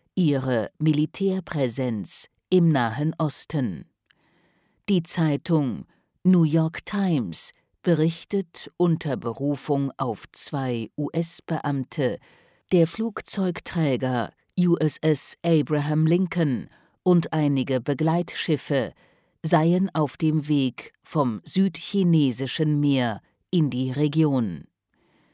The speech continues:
Bis zur Ankunft dauere es etwa eine Woche. Zudem würden zusätzliche Waffen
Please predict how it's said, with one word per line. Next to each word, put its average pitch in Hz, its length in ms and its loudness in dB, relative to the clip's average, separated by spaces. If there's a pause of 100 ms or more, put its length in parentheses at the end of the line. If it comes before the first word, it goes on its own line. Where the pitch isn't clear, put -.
(420)
Bis - 420 2
zur 165 380 2
Ankunft 175 840 -2
dauere 139 520 2
es - 160 -2
etwa 147 540 -2 (160)
eine 143 460 2
Woche. 151 440 -2 (1000)
Zudem 196 640 4
würden 151 640 2 (140)
zusätzliche 160 920 -2
Waffen 165 540 0